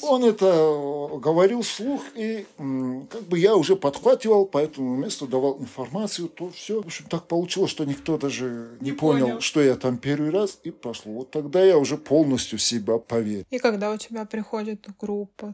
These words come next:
Speaker 2: туристы, каким ты им стараешься показать Дагестан?
Speaker 1: Я всегда начинаю с фразы: «Дагестан есть все». И сам искренне в это верю. На самом деле здесь есть все.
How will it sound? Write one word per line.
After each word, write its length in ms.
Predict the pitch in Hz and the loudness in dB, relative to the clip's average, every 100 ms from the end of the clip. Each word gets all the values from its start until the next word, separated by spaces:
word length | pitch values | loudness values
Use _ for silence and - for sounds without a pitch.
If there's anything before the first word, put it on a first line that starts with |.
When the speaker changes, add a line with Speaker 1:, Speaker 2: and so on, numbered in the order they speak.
| - | -10
Speaker 2:
туристы, 760 | 220 208 196 196 - - 196 190 _ _ _ _ _ _ _ | -6 -6 -6 -8 -10 -12 -12 -12 _ _ _ _ _ _ _
каким 380 | - 233 - 240 | -6 -2 0 0
ты 140 | 196 208 | 0 -4
им 100 | 190 | -4
стараешься 880 | - 202 202 202 - - 196 185 185 _ _ _ - | -6 -6 -4 -6 -6 -8 -8 -10 -12 _ _ _ -12
показать 440 | 190 196 196 196 | -8 -6 -6 -6
Дагестан? 640 | 190 190 196 - 185 180 196 - | -10 -10 -10 -8 -10 -10 -14 -8
Speaker 1:
Я 160 | 175 | -6
всегда 380 | 170 165 143 156 | -4 -6 0 2
начинаю 440 | 139 120 131 127 117 | 2 -2 -2 -2 -2
с 60 | |
фразы: 320 | - 117 104 104 | -4 -6 -6 -6
«Дагестан 480 | 107 117 - 131 113 | -8 -8 -6 -4 -4
есть 300 | 107 - - | -4 -8 -12
все». 420 | - - 101 - - | -10 -10 -10 -12 -6
И 300 | 123 120 113 | -4 -2 -4
сам 400 | - 147 160 156 | -2 -2 -4 -6
искренне 480 | 156 139 - 127 117 | -8 -8 -8 -6 -6
в 80 | 107 | -6
это 200 | 107 110 | -10 -14
верю. 340 | 92 95 85 82 | -14 -14 -14 -14
На 120 | 117 | -12
самом 380 | - 143 120 107 | -8 -4 -4 -4
деле 200 | 104 104 | -8 -12
здесь 440 | 90 107 104 - | -10 -12 -12 -14
есть 360 | 104 107 - _ | -12 -12 -14 _
все. 420 | - - - 202 | -14 -10 -8 -10